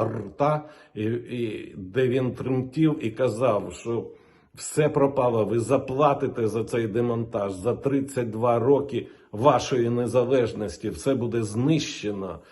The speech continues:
І Захід гнілий, і Україна гніла, і Штати гніла, Європа все гніє,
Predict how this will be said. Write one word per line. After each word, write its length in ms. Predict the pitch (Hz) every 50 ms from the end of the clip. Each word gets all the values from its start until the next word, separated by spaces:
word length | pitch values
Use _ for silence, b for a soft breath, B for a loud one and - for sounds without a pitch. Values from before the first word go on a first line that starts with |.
| B B B B B B B B _
І 140 | _ 139 127
Захід 560 | 110 95 95 151 165 165 - - 147 135 107
гнілий, 680 | 107 90 - 131 135 135 135 123 120 123 120 110 107 101
і 60 | 107
Україна 560 | 107 104 101 - 135 151 151 156 151 139 131
гніла, 520 | 117 107 120 127 123 120 120 113 117 101 90
і 80 | 90
Штати 640 | 90 - - - _ 160 147 147 143 147 - 135 120
гніла, 420 | 101 123 131 120 117 110 113 104 104
Європа 600 | 104 98 117 135 135 139 156 156 139 - - 104
все 340 | 98 - - - 127 123 107
гніє, 600 | 92 92 113 120 127 127 131 135 139 117 90